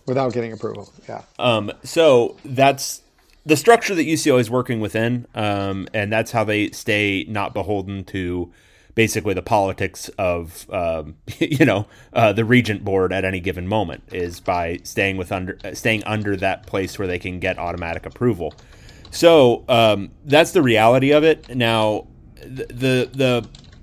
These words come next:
Speaker 2: this is where it gets kinda weird from a negotiation standpoint because U C L A has to put something meaningful in front of Chip if they are not going to fire him.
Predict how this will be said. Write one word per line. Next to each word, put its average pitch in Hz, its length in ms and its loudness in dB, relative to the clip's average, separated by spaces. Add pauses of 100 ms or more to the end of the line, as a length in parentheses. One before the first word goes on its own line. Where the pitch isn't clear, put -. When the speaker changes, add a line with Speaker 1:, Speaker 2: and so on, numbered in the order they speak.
(120)
Speaker 2:
this 160 240 4
is 165 140 -2
where 156 140 6
it 127 100 2
gets 131 200 2
kinda 117 260 0
weird 113 340 -2
from 110 140 -6
a 95 40 -4
negotiation 98 760 -4
standpoint 87 600 -8
because 107 720 -2 (1300)
U 156 160 0
C 202 160 2
L 170 140 8
A 156 80 6
has 135 320 2
to 160 100 -2
put 147 180 0
something 127 300 0
meaningful 120 380 0
in 120 60 -2
front 117 180 -4
of 110 80 -6
Chip 107 420 0
if 113 280 -2
they 110 260 2
are 104 600 2 (200)
not 101 280 -6
going 95 220 -4
to 90 60 -10
fire 113 380 2
him. 85 300 -8